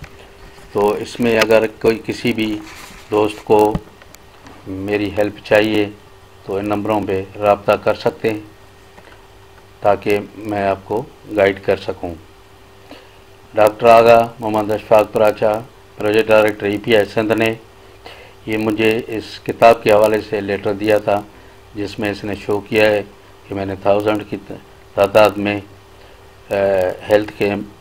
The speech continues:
employee एलएचडब्ल्यूज़, vaccinators, paramedics को trainings के ज़रिए, इस किताब के ज़रिए trained किया है और मुझे appreciate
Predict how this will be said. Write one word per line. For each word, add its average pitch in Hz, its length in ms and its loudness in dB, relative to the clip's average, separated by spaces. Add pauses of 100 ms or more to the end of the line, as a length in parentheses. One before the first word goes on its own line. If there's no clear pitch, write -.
(140)
employee 101 480 0 (400)
एलएचडब्ल्यूज़, 98 840 -4
vaccinators, 98 840 -4
paramedics 98 680 -2
को 101 320 -6 (800)
trainings 104 580 -2 (240)
के 104 60 -8
ज़रिए, 101 540 0 (460)
इस 107 120 -16
किताब 104 380 2
के 98 160 -4
ज़रिए 98 400 -4
trained 98 380 -6
किया 98 200 0
है 95 160 -4 (600)
और 98 120 0
मुझे 95 340 -4
appreciate 101 520 -8